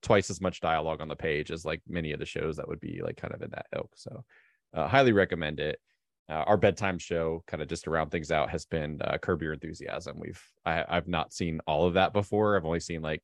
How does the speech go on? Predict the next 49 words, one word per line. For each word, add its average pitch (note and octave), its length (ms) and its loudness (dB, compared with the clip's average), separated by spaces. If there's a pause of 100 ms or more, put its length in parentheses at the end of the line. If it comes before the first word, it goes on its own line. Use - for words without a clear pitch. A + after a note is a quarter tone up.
(140)
just - 220 -10 (140)
bits - 180 -4
and D#2 180 -8 (300)
pieces. G#2 420 -2
So, D2+ 500 -2
uh, D2+ 180 -4
that's - 180 -4
been D#2 200 -10
kind E2+ 180 -4
of D2+ 80 -2
a D2+ 40 -4
nice B1 260 -6
way - 100 -8
to - 120 -8
unwind D2 460 -12
at - 180 -20
night, - 200 -6
is - 180 -14
to - 80 -8
watch D#2 260 -6
Larry D2+ 200 -8
David D#2+ 420 -8
fumble D#2+ 340 -4
his D#2+ 200 -6
way D#2 220 -2
through, D#2+ 380 -8 (580)
uh, D#2+ 260 2 (300)
everyday F#2 320 4
life A2+ 400 4
and E2 380 -4 (360)
get, F#2+ 320 2
uh, G#2 320 4
in G2+ 140 2
trouble G2+ 320 2
with, F#2 180 0
it F#2+ 120 -6
seems F2 240 -8
like, F2+ 140 -2
everybody E2+ 420 0
on D#2 80 -4
the E2 80 -2
planet E2 320 -2
Earth D2 300 -4
for E2+ 60 -6
the D#2+ 120 -6
stupidest - 500 -8
of - 100 -12
shit. - 300 -8
So - 260 -10